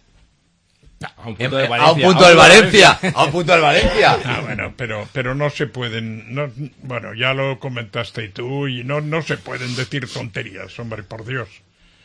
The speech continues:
Speaker 3: Decir que hemos hecho una buena temporada es reírse de los socios y de los aficionados, que ya las hemos pasado bastante canutas para que encima salgan diciendo que ha sido una buena temporada. Ha sido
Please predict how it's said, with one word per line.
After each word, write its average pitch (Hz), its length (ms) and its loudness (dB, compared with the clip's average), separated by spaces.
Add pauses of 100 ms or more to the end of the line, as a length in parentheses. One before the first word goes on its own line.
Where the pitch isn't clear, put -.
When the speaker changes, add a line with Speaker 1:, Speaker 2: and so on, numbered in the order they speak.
(160)
Speaker 3:
Decir 151 340 -6
que 151 140 -2
hemos 147 260 -6
hecho 143 240 -10
una 131 140 -6
buena 123 320 -6
temporada 135 640 -6
es 131 160 -12
reírse 139 760 -4 (500)
de 123 160 -8
los 113 160 -6
socios 143 580 -4
y 143 60 -6
de 127 100 -6
los 120 220 -12
aficionados, 107 800 -10
que 117 120 -10
ya 117 560 0
las 113 220 -10
hemos 139 240 -6
pasado 120 500 -10 (300)
bastante 135 500 -8
canutas 135 540 -8
para 127 260 -6
que 110 80 -12
encima 139 520 -8 (380)
salgan 131 460 -4
diciendo 127 500 -6
que 135 100 -6
ha 117 40 -4
sido 127 300 -10
una 117 140 -6
buena 110 280 -8
temporada. 104 680 -8
Ha 139 60 -2
sido 151 480 -6